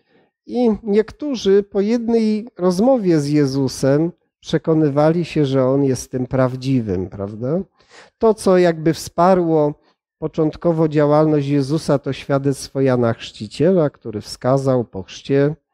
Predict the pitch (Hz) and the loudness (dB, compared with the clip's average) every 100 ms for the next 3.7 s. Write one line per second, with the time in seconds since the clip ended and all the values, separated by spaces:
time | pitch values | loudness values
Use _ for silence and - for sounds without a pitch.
0 | _ _ _ - 170 170 143 123 120 135 | _ _ _ -4 -4 0 -4 0 2 4
1 | 160 147 120 117 117 151 170 156 151 135 | 2 2 -2 -4 0 2 2 0 -6 -8
2 | - 123 123 131 135 135 123 120 113 113 | -8 -6 -4 0 2 2 -2 -10 -8 -8
3 | - - 160 175 - 165 151 | -8 -4 2 2 0 -2 -2